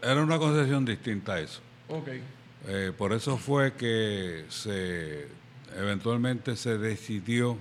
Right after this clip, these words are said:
Speaker 1: eliminar el uso del nombre de los cal, porque ya era una visión distinta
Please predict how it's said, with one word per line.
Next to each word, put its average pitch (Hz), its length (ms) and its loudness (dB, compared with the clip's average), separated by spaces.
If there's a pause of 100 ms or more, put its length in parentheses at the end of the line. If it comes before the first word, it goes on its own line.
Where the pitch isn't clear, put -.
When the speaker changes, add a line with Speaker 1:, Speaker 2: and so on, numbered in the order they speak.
(760)
Speaker 1:
eliminar 104 760 4
el 113 200 4
uso 107 420 0 (680)
del 98 260 -2
nombre 113 340 2
de 110 100 6
los 110 120 2 (100)
cal, 104 320 2 (1000)
porque 107 380 4
ya 127 280 6 (260)
era 135 460 8
una 127 680 8 (120)
visión 123 580 6
distinta 117 840 8